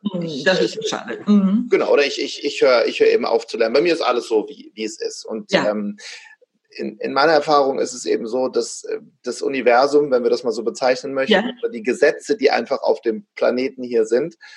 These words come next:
Speaker 2: uns manchmal, ähm, in die Karten spielen und manchmal müssen wir eben ein neues Deck finden. Und da habe ich eine Sache gelernt zu deiner Einleitung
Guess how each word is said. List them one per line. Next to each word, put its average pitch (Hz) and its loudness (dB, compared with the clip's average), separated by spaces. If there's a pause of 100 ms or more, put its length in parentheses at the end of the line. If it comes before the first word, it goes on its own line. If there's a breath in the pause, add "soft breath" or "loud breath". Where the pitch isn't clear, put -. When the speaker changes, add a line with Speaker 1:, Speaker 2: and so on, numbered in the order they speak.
(200 loud breath)
Speaker 2:
uns 147 0
manchmal, 147 0
ähm, 131 0
in 156 0
die 160 -10
Karten 156 0
spielen 185 -2
und 135 -8
manchmal 139 -2
müssen 151 -2
wir 127 2
eben 143 2
ein - -2
neues 147 0
Deck - 0
finden. 98 -6
Und 107 -8
da 117 2
habe 147 2
ich - -8
eine 143 2
Sache 139 0
gelernt 120 0
zu - -18
deiner 120 2
Einleitung 123 -2